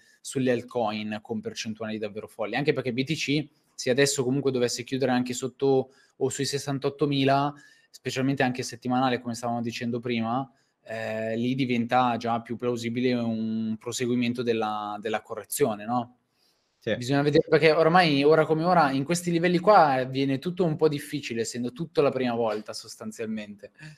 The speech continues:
Speaker 1: Quindi questo è l'unico dubbio. Però Ethereum sì, io ci vedo una be-, una correzione interessante.
Speaker 2: Infatti ci sono un paio di cose che volevo vedere. Eh, dopo, come avevamo citato prima della live, anche Ether Bitcoin può essere molto interessante.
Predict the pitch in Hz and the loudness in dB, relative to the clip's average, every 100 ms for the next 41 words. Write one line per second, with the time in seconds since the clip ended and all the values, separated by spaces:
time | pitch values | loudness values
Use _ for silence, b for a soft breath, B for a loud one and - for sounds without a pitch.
0 | B B B _ 117 113 113 110 107 104 | B B B _ -8 -4 -2 0 0 -2
1 | 104 101 101 101 131 139 120 117 117 117 | -4 -6 -6 -4 -2 0 2 2 0 -2
2 | 113 101 101 196 170 202 156 135 127 160 | -2 -2 4 8 10 10 10 8 4 2
3 | 190 185 175 123 127 175 147 113 110 107 | 4 4 2 -2 0 0 0 -2 -4 -6
4 | 107 113 117 117 110 - 120 110 - 117 | -6 -4 -4 -4 -6 -8 -12 -12 -10 -6
5 | 113 113 110 107 107 110 104 - 101 95 | -4 -4 -4 -4 -6 -8 -10 -8 -8 -10
6 | 101 104 _ _ _ _ _ _ _ _ | -14 -18 _ _ _ _ _ _ _ _
7 | _ B B B _ _ - 110 131 131 | _ B B B _ _ -8 0 2 2
8 | - 139 131 - - 107 113 110 113 123 | 2 0 0 -4 -8 -2 0 2 2 2
9 | 113 104 101 107 101 92 95 92 92 85 | 2 2 2 0 -4 -2 0 0 0 2
10 | 87 113 139 - 90 85 82 80 - 104 | 2 0 -6 -8 -2 0 0 -2 -2 0
11 | 104 107 98 92 90 87 85 90 87 - | 0 -2 -2 -2 0 0 0 0 -2 -4
12 | 90 87 92 90 92 90 92 87 90 92 | -10 -8 -6 0 2 2 2 0 -2 -4
13 | 87 87 90 - 87 85 87 87 90 90 | -4 -6 -6 -4 -4 -4 -6 -6 -6 -6
14 | 90 82 90 - 87 80 82 95 | -8 -6 -6 -4 -4 -4 -4 -4